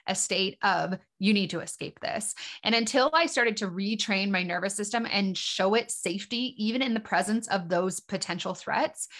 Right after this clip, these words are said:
I really, mindset work could only take me so far, right? So there's a number of ways to regulate the nervous system, and it is done through,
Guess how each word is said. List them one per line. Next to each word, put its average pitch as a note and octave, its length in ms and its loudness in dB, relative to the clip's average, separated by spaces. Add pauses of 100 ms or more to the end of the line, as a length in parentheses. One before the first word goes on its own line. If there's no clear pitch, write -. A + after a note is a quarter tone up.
(460)
I A3+ 200 4
really, A#3 580 -2
mindset B3 340 4
work A#3 140 -4
could A3 100 -2
only A3 160 -2
take G3+ 200 -2
me F#3+ 80 -4
so - 120 -4
far, - 440 -2 (280)
right? G3 360 0
So G#3 460 4 (1160)
there's A3 300 4
a B3 60 4
number C4 360 4
of A3 220 4
ways G#3 400 0
to G3 500 -2
regulate G#3 460 4
the G#3 80 -4
nervous F#3 260 0
system, G3 440 -2
and G3 400 0
it G#3 200 -2
is G3 200 2
done A3+ 480 2 (100)
through, F#3 600 -2